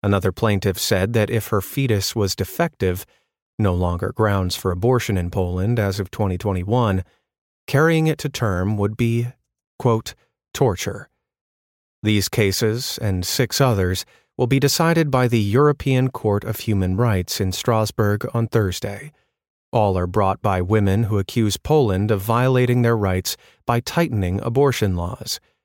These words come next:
Since January twenty twenty-one, abortions have only been permitted in Poland in cases of rape or incest, or if the mother's health is at risk. These are the strictest rules imposed by any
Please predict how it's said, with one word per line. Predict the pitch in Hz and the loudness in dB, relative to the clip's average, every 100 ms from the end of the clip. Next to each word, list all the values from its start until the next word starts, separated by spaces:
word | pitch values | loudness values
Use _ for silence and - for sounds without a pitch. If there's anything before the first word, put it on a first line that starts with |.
| _ _ _ | _ _ _
Since | - 98 - | -2 -2 0
January | 117 107 104 95 92 90 | 0 2 2 2 0 0
twenty | - 110 98 | 0 0 0
twenty-one, | - 101 92 90 117 110 95 - _ _ _ | 0 -2 0 0 2 2 0 -4 _ _ _
abortions | 117 143 151 - 143 127 | 0 2 2 2 0 2
have | 127 | 0
only | 147 160 160 | 2 2 2
been | 143 139 | 2 0
permitted | 127 131 160 143 | 2 2 4 4
in | 98 92 | 2 0
Poland | 101 92 90 95 120 | 0 0 0 0 0
in | 110 | -2
cases | 104 123 117 120 110 | 0 -2 0 -2 -2
of | 110 98 | -4 -2
rape | 98 131 131 - | 0 0 0 -6
or | 123 123 | -4 0
incest, | 147 135 - 92 - - - _ _ _ | 2 2 0 -4 -6 -10 -12 _ _ _
or | 131 95 85 90 | 0 0 0 -4
if | 92 | -2
the | 107 | 0
mother's | 98 101 95 95 - | 2 2 0 -2 -2
health | 117 95 - | -2 -2 -4
is | 101 92 | -4 -2
at | 95 | 0
risk. | 113 90 98 - - _ _ _ _ _ - | 0 0 -4 -10 -12 _ _ _ _ _ 0
These | 107 107 104 | 2 2 2
are | 95 | 2
the | 92 | 0
strictest | - - 135 - 120 - | -2 -2 0 0 -2 -2
rules | 107 113 107 117 | -2 0 0 0
imposed | 110 95 113 101 107 - | 0 0 0 0 0 -2
by | 104 95 98 | -2 -2 0
any | 135 123 90 | 0 2 0